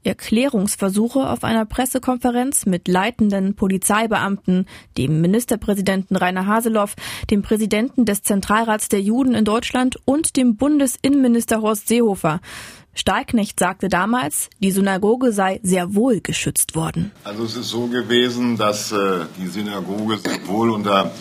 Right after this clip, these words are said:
Speaker 2: einer Schutzmaßnahme stand, und zwar Schutzmaßnahme sechs, das ist eine sogenannte unregelmäßige Bestreifung.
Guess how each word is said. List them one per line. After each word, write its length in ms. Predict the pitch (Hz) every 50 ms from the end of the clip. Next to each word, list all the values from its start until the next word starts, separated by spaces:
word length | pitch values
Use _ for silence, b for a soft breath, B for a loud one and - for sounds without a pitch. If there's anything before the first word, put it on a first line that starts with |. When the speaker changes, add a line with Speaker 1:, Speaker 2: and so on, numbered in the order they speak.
| -
Speaker 2:
einer 260 | - 95 95 101 98
Schutzmaßnahme 1000 | 95 - 127 127 123 - - 113 113 110 107 107 - - 98 98 98 95 95 92
stand, 480 | 90 - - 95 95 98 113 143 139 -
und 120 | 98 95
zwar 240 | - - 98 98 95
Schutzmaßnahme 840 | 92 - 110 98 - - 101 95 95 92 - - 92 90 90 90 85
sechs, 380 | - 98 110 127 127 - - -
das 120 | 92 87
ist 100 | - -
eine 200 | - 87 95 90
sogenannte 540 | 80 98 101 92 98 95 98 98 95 98 101
unregelmäßige 1040 | 98 - 117 113 110 101 107 107 98 104 101 90 92 95 95 - - 98 90 90
Bestreifung. 680 | 80 82 82 - - - - 90 95 95 - 123 131 -